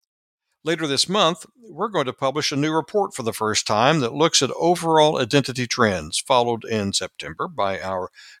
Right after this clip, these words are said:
consumer impact report that looks at identity crime impacts on individuals.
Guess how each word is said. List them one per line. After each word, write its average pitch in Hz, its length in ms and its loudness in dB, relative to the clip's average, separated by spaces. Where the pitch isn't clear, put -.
consumer 147 600 2
impact 101 420 -2
report 110 380 -10
that - 100 -6
looks 127 380 0
at 110 160 2
identity 110 420 2
crime 107 340 2
impacts 101 460 -2
on 101 140 -4
individuals. 101 720 -6